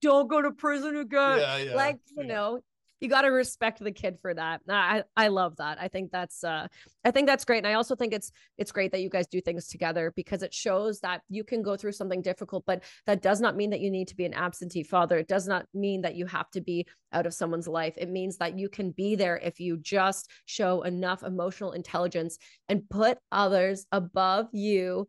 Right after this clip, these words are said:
Speaker 1: so that they can feel like they're still important and loved.
Speaker 2: That's good.
Speaker 1: Yeah, I think it's fucking awesome, man. Um, okay, let's talk about the way forward. Let's talk about how we prevent this from happening again.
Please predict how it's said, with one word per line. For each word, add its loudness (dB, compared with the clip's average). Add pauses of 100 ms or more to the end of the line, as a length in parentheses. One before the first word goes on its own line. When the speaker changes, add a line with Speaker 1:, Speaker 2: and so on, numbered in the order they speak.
Speaker 1:
so -10
that 2
they 4
can -4
feel 0
like -8
they're -6
still -2
important -2
and 0
loved. -2 (880)
Speaker 2:
That's -20
good. -18 (600)
Speaker 1:
Yeah, 0
I -2
think 0
it's -6
fucking -2
awesome, -4
man. -4 (460)
Um, 4 (800)
okay, 4
let's 0
talk 0
about 4
the -2
way 2
forward. -2 (720)
Let's -8
talk 2
about 2
how 4
we 4
prevent -2
this -8
from -6
happening -2
again. -4